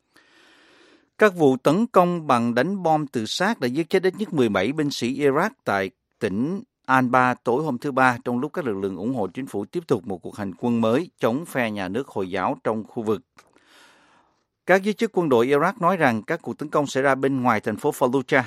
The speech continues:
do phe nhà nước Hồi giáo kiểm soát chiều tối thứ Ba, xảy ra vài giờ sau khi các lực lượng Iraq bắt đầu cuộc hành quân chiếm lại những khu vực trong tỉnh bị phe chủ chiến chiếm giữ. Các lực lượng quân đội và dân quân tập trung vào các khu vực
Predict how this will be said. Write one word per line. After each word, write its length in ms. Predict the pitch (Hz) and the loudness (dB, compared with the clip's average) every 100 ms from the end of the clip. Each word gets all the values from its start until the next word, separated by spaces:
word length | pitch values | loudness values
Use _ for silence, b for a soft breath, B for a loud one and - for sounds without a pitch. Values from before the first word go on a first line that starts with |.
| 107 | -2
do 260 | 123 123 120 | -2 0 0
phe 300 | - 127 120 | -2 -4 -2
nhà 160 | 107 | -2
nước 140 | 98 139 | -4 -4
Hồi 160 | 117 | -4
giáo 180 | 95 135 - | -2 -4 -6
kiểm 140 | 101 | -12
soát 220 | 101 160 - | -6 -8 -6
chiều 180 | 110 87 | -8 -4
tối 140 | 120 - | -6 -6
thứ 100 | 139 | 0
Ba, 280 | 131 123 95 | 2 2 0
xảy 220 | - 113 | -6 0
ra 140 | 135 | 0
vài 280 | 101 110 101 | 0 0 0
giờ 200 | 110 101 | 0 -2
sau 180 | - 123 | -2 -8
khi 180 | - 117 | -8 -8
các 160 | 139 | -6
lực 120 | 110 | -4
lượng 160 | 101 98 | -6 -6
Iraq 220 | 113 135 156 | -4 -6 -6
bắt 200 | 165 - | -6 0
đầu 240 | 101 87 | 0 -2
cuộc 220 | - 98 | -6 -6
hành 200 | - 101 - | -8 -10 -10
quân 240 | 113 110 - | -8 -8 -8
chiếm 200 | 120 135 | -6 -4
lại 340 | 156 104 92 - B B B B | 0 0 0 -6 B B B B
những 160 | 120 135 | 0 0
khu 160 | 160 | -2
vực 280 | 127 110 - | -2 -2 -2
trong 140 | 123 | -6
tỉnh 340 | 117 98 110 143 | -4 -4 -4 -4
bị 100 | 104 | -6
phe 220 | - 113 | -4 -6
chủ 180 | - 104 | -6 -12
chiến 180 | - 131 | -8 -8
chiếm 200 | - 156 | -6 -6
giữ. 260 | 95 90 143 175 _ b b b b b b - | -4 0 0 -2 _ b b b b b b 0
Các 120 | 185 | 4
lực 120 | 143 | 4
lượng 240 | 127 123 113 | 4 2 2
quân 180 | 151 | 2
đội 240 | 131 107 113 | 4 4 4
và 120 | 113 | 2
dân 200 | 113 139 | 0 0
quân 200 | 156 143 | 2 2
tập 200 | 127 110 - | 2 -2 -2
trung 200 | 143 127 | -2 0
vào 100 | 113 | -2
các 120 | 151 | -4
khu 160 | - 135 | -8 -4
vực 160 | 113 | -6